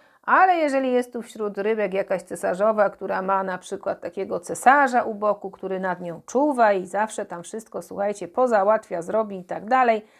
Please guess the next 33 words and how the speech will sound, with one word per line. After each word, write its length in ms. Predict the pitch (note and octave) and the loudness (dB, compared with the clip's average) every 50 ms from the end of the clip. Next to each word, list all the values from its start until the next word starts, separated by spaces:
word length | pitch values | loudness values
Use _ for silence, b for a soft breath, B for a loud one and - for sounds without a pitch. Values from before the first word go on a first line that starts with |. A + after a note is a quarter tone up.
| B B B B B B | B B B B B B
no 120 | A#3+ D#4 | -4 0
to 180 | D4+ D4+ C#4 G#3+ | 2 2 2 2
ona 260 | A3 A3+ A#3 A3+ G#3+ | 2 0 0 -2 -4
tutaj, 460 | A3 G#3+ G#3 G#3 G#3+ G3+ G3+ G3+ G3+ | -4 -8 -8 -4 -2 -2 -2 -2 -4
mm, 920 | G#3 A3+ - - B3+ A#3+ A#3 G3+ G3+ G3+ G3+ G3+ G3+ G3+ G3 G3+ G#3+ G#3 - | -8 -12 -14 -18 -16 -14 -12 -12 -10 -10 -10 -10 -12 -12 -10 -10 -12 -12 -12
czuje 260 | - A#3 A3+ G#3+ G#3 | -8 -6 -2 -2 -2
się 160 | G#3 - G3+ | -2 -4 -6
bezpieczna, 720 | G3 G#3 G3 - _ - A3+ A3 G#3+ A3 - - - - - | -4 -6 -8 -8 _ 0 0 0 0 -2 -8 -20 -18 -16 -14
no 160 | A#3 G#3+ G#3 | -14 -14 -12
nie? 220 | G#3 G3+ G3+ G3+ | -10 -8 -8 -8
Tak 240 | F#3+ - F3 E3+ - | -8 -8 -12 -12 -12
to 100 | - - | -12 -10
już 120 | F#3 F3+ F3+ | -10 -10 -10
przy 160 | - F#3 F#3 | -12 -12 -8
tej 180 | F3+ F3+ F3+ | -6 -8 -8
cesarzowej 640 | F#3 - F3+ E3+ - F3 F3 F3+ F3+ F3+ F#3+ G3+ A3+ | -8 -10 -12 -8 -6 -6 -4 -4 -4 -4 -2 -2 2
jest. 320 | C4 C#4 B3 G3 F3+ - - | 4 4 4 2 0 -4 -12
No, 160 | F3+ F3+ F3+ | -14 -16 -16
skoro 300 | - _ - F3+ F#3+ F3+ | -14 _ -10 -8 -8 -8
sobie 300 | F3 - F#3+ F#3 F#3+ F#3 | -8 -10 -10 -8 -8 -10
cesarzowa 600 | - - F#3+ F#3 - F#3 F3 F#3 F3+ F#3 F#3+ F#3+ | -8 -10 -10 -6 -4 -4 -4 -4 -4 -4 -4 -4
na 100 | F#3+ F3+ | -6 -8
wszystko 380 | - - F#3+ F#3 - - F#3+ | -10 -12 -14 -14 -14 -12 -10
może 260 | F#3 F3+ F3+ F#3 F#3+ F#3 | -8 -6 -6 -6 -6 -6
pozwolić, 520 | - G3 F#3+ F#3 F3+ F3+ F#3 G3 G3+ - | -6 -8 -10 -8 -8 -8 -8 -8 -10 -10
to 100 | - G3 | -10 -10
i 100 | - G#3+ | -10 -10
środki 400 | - - F#3 F#3+ G3 - - A3 | -10 -6 -4 -4 -4 -6 -8 -6
materialne 580 | G3+ G3 G3 - G3+ G3 F#3+ F3 F#3 F#3+ G3+ G3 | -6 -6 -6 -6 -4 -4 -4 -4 -6 -6 -8 -10
ku 140 | - G3 | -12 -14
temu 280 | F#3 - F#3+ G3 G#3 G#3+ | -16 -12 -10 -8 -6 -4
muszą 340 | A3 A#3 A3+ A#3 A#3+ A#3 G#3+ | -2 -2 -2 0 0 0 0
być. 280 | F#3+ F#3 - - - | -2 -4 -10 -12 -20